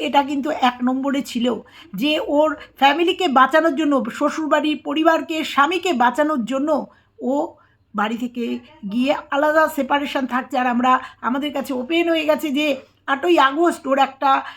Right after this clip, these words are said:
হিয়ারিং আছে বা একটা কেস আছে, কিছু একটা আছে, সেই জন্য তড়িঘড়ি করে ওকে বেরিয়ে যেতে হলো। তাহলে প্রমাণ করতে পারবে ও এখন একলা জীবন, ও এখন একলা, ওর অ্যাকাউন্টে কোনো টাকা পয়সা নেই, ও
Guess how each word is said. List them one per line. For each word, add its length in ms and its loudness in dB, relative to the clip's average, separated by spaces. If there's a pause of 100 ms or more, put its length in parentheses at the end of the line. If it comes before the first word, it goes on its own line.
(160)
হিয়ারিং 320 2 (100)
আছে 200 -6
বা 140 4
একটা 160 -10 (100)
কেস 260 -4
আছে, 200 -8
কিছু 220 -6
একটা 140 -2 (100)
আছে, 220 -10 (420)
সেই 360 2
জন্য 160 0 (240)
তড়িঘড়ি 500 4
করে 160 0 (280)
ওকে 180 -6 (180)
বেরিয়ে 340 2
যেতে 220 -10
হলো। 160 -14 (440)
তাহলে 300 0 (140)
প্রমাণ 280 4 (120)
করতে 280 -4
পারবে 260 -2 (460)
ও 20 8 (140)
এখন 240 2 (400)
একলা 260 2 (120)
জীবন, 300 2 (200)
ও 40 -4 (100)
এখন 180 -2 (160)
একলা, 280 2 (120)
ওর 140 2
অ্যাকাউন্টে 440 -2 (100)
কোনো 180 -2 (140)
টাকা 240 0
পয়সা 380 0
নেই, 140 2 (320)
ও 20 -2